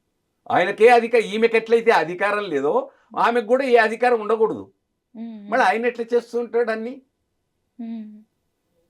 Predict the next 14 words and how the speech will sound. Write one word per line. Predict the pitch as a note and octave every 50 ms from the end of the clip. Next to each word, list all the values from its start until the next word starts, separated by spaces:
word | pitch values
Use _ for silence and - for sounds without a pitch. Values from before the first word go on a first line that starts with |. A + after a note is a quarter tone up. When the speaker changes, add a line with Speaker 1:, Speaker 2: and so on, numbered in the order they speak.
| _ _
Speaker 1:
ధర్మమా | D2+ - G#2 A2 B2 D#3+ F3 F#3+ G#3+
కదా? | A#3 A3+ G3 F#3+ F3 C#3 C3 - _ _ _ _ A3
Speaker 2:
అవునవును. | A3 A3 A3 G#3+ G#3 G3+ - G3+ G3+ -
Speaker 1:
ఈమెకు | A2+ C3+ D#3+ F#3 G3 F#3 F3+
పాటించినట్టు | - - F3 F#3 F#3 F#3+ G#3 F#3 A#3 A#3 A3 A3+
ఆయన | F3+ F#3+ G#3+
కూడా | G#3 A3+ A3 A3
ఉండాలి. | G3+ F3 D3+ C3 A#2 G#2+ - _ _ _ - A#3
Speaker 2:
అవును. | A#3+ A#3+ A#3 G#3 G2+ G2+ G#2 _ _ -
Speaker 1:
కాబట్టి | B2 C3+ D3 A#2+ B2+ - - _ - G#2+ G#2+ A2+ C3 E3 G3 A3 B3 C4+ - _ _ _ _ -
ఆయనకు | - G2 G#2 A2+ C3+ D#3 E3 E3+ E3 E3+ D#3 C3+
కూడా | A#2+ B2 D3 E3 F3 F3+ G3
అవసరం | F#3+ C3 F2 F#2 G#2 A#2+ A#2+ - D#3 D3+ D3+ D#3 D3+
కనుక | - - A2+ G2 F#2 F2 - A2 B2 E3+ G3+ A#3+